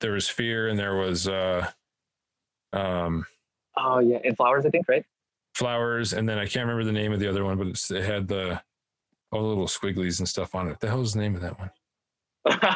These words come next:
Speaker 2: All the
Speaker 1: I don't remember.
Speaker 2: squigglies.
Speaker 1: It doesn't matter, but it's, it's up there and interesting. So,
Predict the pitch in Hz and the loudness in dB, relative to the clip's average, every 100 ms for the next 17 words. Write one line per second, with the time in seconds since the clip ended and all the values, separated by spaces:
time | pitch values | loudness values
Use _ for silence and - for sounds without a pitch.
0 | 185 190 208 190 147 175 - 98 196 202 | 4 6 6 4 4 6 6 4 0 -2
1 | - _ 120 113 127 101 107 98 90 98 | -6 _ -4 -2 0 0 2 2 0 0
2 | 98 98 - 107 - - 113 - 98 95 | 0 -2 -4 -4 -4 -2 -2 0 -2 -2
3 | 95 - - 95 87 - 101 | -2 -4 -4 -4 -4 -4 -4